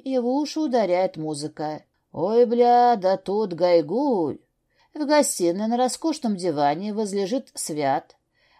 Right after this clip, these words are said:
а рядом с ним валяется голая брюнетка, которая кормит его клубникой в сливках и хихикает.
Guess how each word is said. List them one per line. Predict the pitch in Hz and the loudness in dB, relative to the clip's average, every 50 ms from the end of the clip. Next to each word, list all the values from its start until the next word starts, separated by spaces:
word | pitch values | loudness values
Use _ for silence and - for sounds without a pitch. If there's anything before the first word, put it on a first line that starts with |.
| _ | _
а | - 147 156 165 | -2 0 0 2
рядом | 202 233 254 226 247 233 | 4 2 2 2 2 -2
с | 214 - - | -2 -2 -4
ним | 262 294 294 269 | -2 -2 0 2
валяется | 262 254 240 226 233 247 254 247 - - 285 | 4 4 4 4 4 4 2 2 0 -6 -6
голая | 233 240 262 269 269 285 285 | -4 0 0 0 2 0 -2
брюнетка, | 233 262 277 302 277 247 170 147 285 - - - 151 147 147 - _ _ _ _ _ _ _ | -2 -2 -2 -2 -2 -2 -2 -2 -4 -8 -10 -12 -12 -12 -12 -14 _ _ _ _ _ _ _
которая | - 190 185 185 - 208 202 196 196 190 | 0 2 2 2 0 -2 -2 -2 -4 -4
кормит | - - - 202 196 175 156 165 143 - | -6 -4 -2 0 0 0 -2 -4 -6 -6
его | 156 151 147 | -6 -6 -6
клубникой | - - 151 147 131 143 151 160 196 220 - - 302 277 | -6 -4 -6 -4 -4 -6 -6 -6 -6 -6 -6 -6 -8 -6
в | |
сливках | - - 294 302 311 302 - - 302 285 - - - _ | -6 -4 -2 -2 -2 -4 -4 -6 -6 -6 -6 -10 -18 _
и | - 349 | -8 -8
хихикает. | 302 - 302 - - 156 139 135 - 131 120 - _ _ | -6 -4 -6 -6 -6 -8 -8 -6 -6 -8 -8 -8 _ _